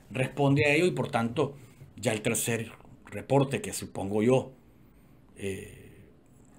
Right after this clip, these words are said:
está en, ya en proceso de elaboración por parte de la doctora Molina, ya no debería ser una pregunta, sino, eh,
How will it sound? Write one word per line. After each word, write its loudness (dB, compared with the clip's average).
está 0
en, 4
ya 6
en 6
proceso 6
de 6
elaboración 4
por -4
parte -2
de 0
la 0
doctora 0
Molina, 6
ya 4
no 6
debería 10
ser 2
una 2
pregunta, 4
sino, 2
eh, -18